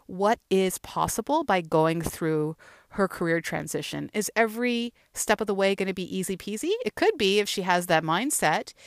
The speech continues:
and she stays resilient and, uh, you know, we work through with perseverance, but it doesn't have to be all hard work. Sometimes just visualizing it happening, eh,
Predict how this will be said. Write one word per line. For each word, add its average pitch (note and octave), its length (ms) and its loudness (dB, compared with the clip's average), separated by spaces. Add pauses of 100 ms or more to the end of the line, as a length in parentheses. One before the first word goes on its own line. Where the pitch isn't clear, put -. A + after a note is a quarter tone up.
(200)
and E3+ 100 -2
she F#3 140 -4
stays F3 320 -2
resilient G3+ 680 2
and, D#3 360 -4 (320)
uh, E3+ 340 0 (100)
you F3 120 -6
know, E3 80 -4
we E3 80 -4
work F3 200 -2
through F3+ 280 -4
with F#3 180 -4
perseverance, F#3+ 680 -4
but - 100 -6
it - 60 -8
doesn't B3 180 -8
have B3+ 200 -10
to A#3 80 -14
be A#3+ 220 -4
all F#3+ 220 0
hard F#3 360 -4
work. G3 280 -4
Sometimes A3 560 -6 (340)
just - 240 -6
visualizing F#3 640 0
it E3 80 -6
happening, C4 640 -2 (580)
eh, - 300 -16